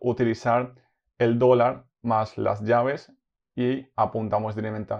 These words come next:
directamente a la, a la variable con la cual queremos referenciar. De esta manera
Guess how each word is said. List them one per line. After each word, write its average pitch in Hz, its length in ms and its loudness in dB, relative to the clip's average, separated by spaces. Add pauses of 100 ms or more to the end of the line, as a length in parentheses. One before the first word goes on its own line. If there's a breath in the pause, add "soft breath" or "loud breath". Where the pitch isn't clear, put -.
(120)
directamente 110 520 -4
a 104 40 2
la, 107 120 -2
a - 280 -12
la 101 100 -2
variable 101 640 -4
con - 200 -16
la 98 120 -10
cual 107 300 -2
queremos 98 320 -8
referenciar. 98 720 -12
De 107 120 -8
esta 107 140 -6
manera 113 480 -2